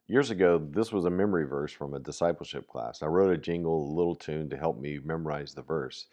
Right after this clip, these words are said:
"He gave the right to become the children, become the children of God." I'm not gonna give you a link to the song. It's a little embarrassing, but it did help me remember that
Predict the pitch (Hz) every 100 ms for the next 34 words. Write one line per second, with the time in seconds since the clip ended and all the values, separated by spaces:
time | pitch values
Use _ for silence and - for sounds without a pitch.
0 | - _ - 85 92 76 76 76 87 82
1 | - 80 80 80 78 71 - - 98 87
2 | 73 64 64 - - - - 82 78 78
3 | - _ _ _ 73 - 82 76 69 67
4 | - 87 73 - - _ _ _ _ _
5 | _ _ _ _ _ _ _ _ _ _
6 | _ _ 73 78 71 - 76 78 80 76
7 | 73 87 - _ - 82 78 73 - 85
8 | 92 80 76 - 95 82 - 73 71 85
9 | - _ _ _ _ 90 80 143 165 143
10 | 127 101 98 87 82 90 85 73 69 _
11 | _ _ - 78